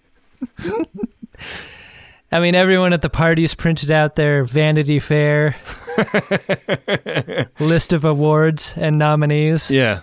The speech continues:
Speaker 2: Gonna try to win the prize pool.
Speaker 1: Yeah, but, uh, the mistake they all made is that they, is that they bet on Bashir, because the winner is not Bashir. It is, in fact, Doctor Henri Roger.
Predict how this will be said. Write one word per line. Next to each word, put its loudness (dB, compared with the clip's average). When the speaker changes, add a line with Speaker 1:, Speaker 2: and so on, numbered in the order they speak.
Speaker 2:
Gonna 0
try 2
to 2
win 2
the 2
prize 0
pool. -4
Speaker 1:
Yeah, 2
but, 0
uh, 2
the 0
mistake 0
they 0
all 2
made 2
is -2
that 0
they, 0
is -4
that 0
they 2
bet 0
on 0
Bashir, -2
because -2
the -2
winner 2
is 0
not -2
Bashir. -2
It -8
is, -6
in -6
fact, -4
Doctor -2
Henri 2
Roger. 0